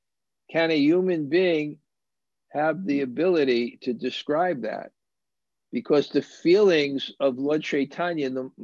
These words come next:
mood of Radharani are not ex-, are not experienced by anyone else.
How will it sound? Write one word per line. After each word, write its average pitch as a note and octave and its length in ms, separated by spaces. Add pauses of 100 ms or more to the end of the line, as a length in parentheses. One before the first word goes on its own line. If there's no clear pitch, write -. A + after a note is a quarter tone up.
mood C#3 260
of B2 80
Radharani B2 800
are A#2 80
not C3+ 320 (100)
ex-, A#2+ 300 (640)
are B2 100
not C#3+ 240
experienced C3+ 840
by A#2 160
anyone C3+ 420
else. C#3+ 480